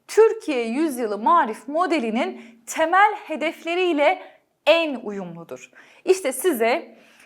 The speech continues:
e, bir kazık soru örneği <laughs> göstermek istiyorum. Arkadaşlar, "en uyumludur, en uygundur"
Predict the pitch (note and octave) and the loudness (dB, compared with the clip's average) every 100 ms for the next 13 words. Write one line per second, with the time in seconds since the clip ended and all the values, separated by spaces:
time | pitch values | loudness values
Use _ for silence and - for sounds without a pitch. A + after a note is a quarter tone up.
0 | - B3+ B3+ D#4 F#4+ - D#4 C4 - - | -6 -4 2 2 2 0 -2 -2 -4 -6
1 | D#4 C#4 C#4+ A#3+ B3+ A#3 B3 A3+ - - | -2 0 2 2 2 -2 -4 -6 -8 -4
2 | C4 C#4 A#3 C4 - - C#4 A#3 A#3 - | -2 -2 0 0 0 -2 0 0 -2 -8
3 | - G#3+ A3 D#4+ D4+ F4+ F#4 B3+ A#3+ F3+ | -10 -6 -6 -2 0 0 0 -2 -4 -10
4 | - _ - - - _ - G#4+ A#4+ - | -14 _ -20 -20 -20 _ 2 2 2 -4
5 | C#4+ C#4 D4 C#4+ D4 A3 G#3+ - - _ | -2 -2 -2 -4 -4 -4 -6 -10 -20 _
6 | F4 G4 D#4+ C#4+ A3 E4+ D#4+ A#3 F#3+ - | -2 0 0 0 0 -2 0 0 0 -4